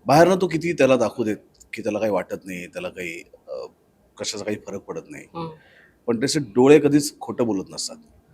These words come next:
Speaker 1: आणि जे घाणेकरच्या कांचनमध्ये पण होतं आणि जे भामिनीमध्ये पण आहे. अ,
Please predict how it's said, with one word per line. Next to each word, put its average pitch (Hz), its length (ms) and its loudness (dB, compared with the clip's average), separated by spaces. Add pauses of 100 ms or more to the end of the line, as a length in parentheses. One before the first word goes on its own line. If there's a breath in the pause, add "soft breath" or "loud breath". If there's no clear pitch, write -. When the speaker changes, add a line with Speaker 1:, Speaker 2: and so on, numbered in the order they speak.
(540)
Speaker 1:
आणि 120 220 0
जे 143 220 2
घाणेकरच्या 143 560 4
कांचनमध्ये 123 480 2
पण 104 100 -6
होतं 87 300 -14 (840)
आणि 110 300 -2
जे 135 540 2 (400)
भामिनीमध्ये 113 560 -6
पण - 160 -20
आहे. - 140 -20 (1160)
अ, 90 360 -6